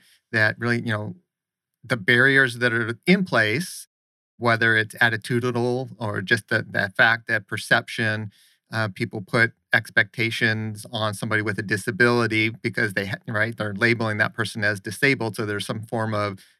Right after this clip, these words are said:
expectation that they're going to be able not to or be able to perform certain tasks. You know, connecting with these great professionals in the industry,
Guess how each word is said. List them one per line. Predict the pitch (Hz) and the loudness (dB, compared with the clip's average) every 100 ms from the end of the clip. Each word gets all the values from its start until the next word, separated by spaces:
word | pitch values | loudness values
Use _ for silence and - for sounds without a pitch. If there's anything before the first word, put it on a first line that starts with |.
| _ 123 | _ 0
expectation | - - 104 - 113 120 - 110 104 | 0 0 -2 -2 -6 -4 0 0 0
that | 95 | -2
they're | 113 101 | 0 -2
going | 98 104 104 | -2 -4 -4
to | 110 104 | -4 -6
be | 92 107 | -4 -4
able | 101 101 - _ - | -6 -10 -14 _ -2
not | 120 123 - | 0 0 -2
to | 165 160 185 - | 2 4 2 0
or | 120 117 - - | 0 0 -2 -4
be | 147 131 | -2 0
able | 107 104 98 | -2 -4 -6
to | 107 | -6
perform | 95 101 107 101 | -6 -6 -4 -4
certain | 95 107 95 95 | -2 -4 -2 -4
tasks. | 92 101 90 98 - _ - _ _ _ - | 2 2 2 -4 -16 _ -20 _ _ _ -6
You | |
know, | 107 90 | -4 -2
connecting | 135 127 120 120 117 | 2 2 2 -2 -2
with | 104 | -2
these | 117 101 - - - | -4 -6 -8 -10 0
great | 127 120 | 0 0
professionals | 120 120 117 - 113 117 117 117 | -2 0 0 0 -4 -2 -4 -6
in | 147 107 | -8 -6
the | - | -4
industry, | 131 123 - 127 123 120 | -2 -2 0 2 4 2